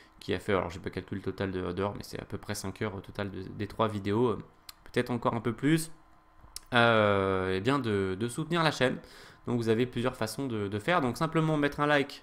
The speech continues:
Dès que vous avez, euh, une vidéo, vous regardez, vous mettez un petit like, ça prend, euh, bah, une seconde, hein, de cliquer sur, euh, sur le pouce, euh, vers le haut, voilà. Euh, les partages, alors ça, ça prend, euh, pas une seconde, mais ça prend, euh, on va dire,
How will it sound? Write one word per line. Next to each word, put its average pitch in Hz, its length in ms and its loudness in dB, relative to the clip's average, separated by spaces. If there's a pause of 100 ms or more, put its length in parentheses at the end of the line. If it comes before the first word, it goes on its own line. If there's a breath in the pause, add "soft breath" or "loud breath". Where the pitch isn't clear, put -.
Dès 123 100 0
que 127 60 -2
vous 127 240 2
avez, 131 280 6
euh, - 220 -2
une 127 140 2
vidéo, 135 260 8
vous 113 80 2
regardez, 117 320 4
vous 107 100 -2
mettez 110 200 -2
un 107 60 0
petit 120 120 -6
like, 123 220 2
ça - 100 -6
prend, 117 400 -2
euh, 98 60 0
bah, 92 220 2
une 127 120 2
seconde, 117 400 -4
hein, 110 80 -2
de 98 120 -6
cliquer 107 300 -8
sur, 104 280 -6
euh, 90 80 -2 (760 loud breath)
sur - 180 4
le 135 220 8
pouce, - 540 2
euh, 98 840 4
vers 127 300 4
le 101 240 4
haut, 131 300 4
voilà. 95 420 -2 (420 loud breath)
Euh, 95 400 2
les 131 160 10
partages, 196 460 6
alors 104 160 6
ça, 151 100 0
ça 110 140 -2
prend, - 340 -4
euh, 95 180 0
pas 147 220 0
une 135 140 -2
seconde, 135 400 -2
mais 95 140 -2
ça 101 160 -4
prend, 113 340 -2
euh, 92 120 -2
on 90 60 -6
va 92 160 -4
dire, 107 220 -4